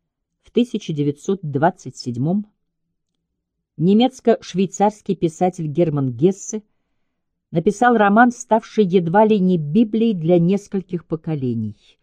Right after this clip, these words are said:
думающей молодежи. Назывался он "Степной волк".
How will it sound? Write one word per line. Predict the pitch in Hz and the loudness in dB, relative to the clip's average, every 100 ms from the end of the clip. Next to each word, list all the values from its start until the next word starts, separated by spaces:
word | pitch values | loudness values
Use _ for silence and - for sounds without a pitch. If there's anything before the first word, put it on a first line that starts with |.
| _ _ - | _ _ -14
думающей | 127 127 113 110 - - | -6 -4 -4 -6 -10 -12
молодежи. | 113 113 113 113 101 120 _ _ _ _ _ _ _ _ _ _ _ _ _ _ | -8 -8 -8 -10 -14 -18 _ _ _ _ _ _ _ _ _ _ _ _ _ _
Назывался | 180 196 285 339 277 | -2 2 2 2 0
он | - 180 170 | 0 0 -2
"Степной | - - - - 240 269 | -8 -12 -8 -4 -2 -2
волк". | 151 104 - _ | -4 -10 -14 _